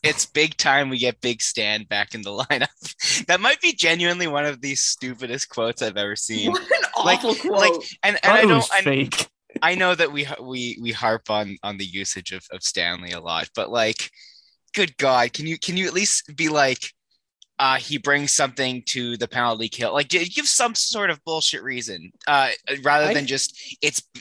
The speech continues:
Speaker 1: uh, didn't he say it's big time to get Big Stan? He said big twice, I'm
Speaker 4: Oh,
Speaker 1: pretty sure.
Speaker 4: did he?
Speaker 1: I'm pretty sure. I could be wrong. I gotta look it up, but, like,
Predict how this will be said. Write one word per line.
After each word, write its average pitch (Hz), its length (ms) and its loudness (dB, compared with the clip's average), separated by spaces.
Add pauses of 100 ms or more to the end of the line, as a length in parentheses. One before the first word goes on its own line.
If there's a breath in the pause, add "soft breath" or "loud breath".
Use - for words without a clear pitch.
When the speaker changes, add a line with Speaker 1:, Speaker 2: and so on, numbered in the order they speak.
(120)
Speaker 1:
uh, 160 100 2
didn't 160 200 -2
he 208 80 -2
say - 200 2
it's 165 140 0
big 135 340 -4
time 147 360 0
to 151 80 -14
get 127 180 -6
Big 135 220 -2
Stan? - 260 -2
He 156 100 -4
said 170 280 -4
big 156 180 0
twice, 135 340 2
I'm 123 100 2
Speaker 4:
Oh, 113 40 -2
Speaker 1:
pretty 104 200 -8
sure. 104 260 -2
Speaker 4:
did 131 100 -2
he? 180 260 -2 (360 loud breath)
Speaker 1:
I'm 147 100 -2
pretty 202 240 0
sure. 147 300 4
I 120 100 4
could 147 160 -4
be 156 100 -2
wrong. 113 360 0
I 107 60 -10
gotta 120 200 0
look 110 220 -8
it 107 80 -12
up, 143 240 -4
but, 101 100 -4
like, 101 320 -4